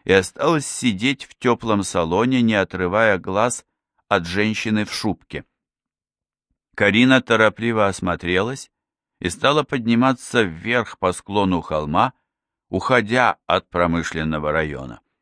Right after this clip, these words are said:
Аника оцепенела,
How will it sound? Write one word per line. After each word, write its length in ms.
Аника 640
оцепенела, 1040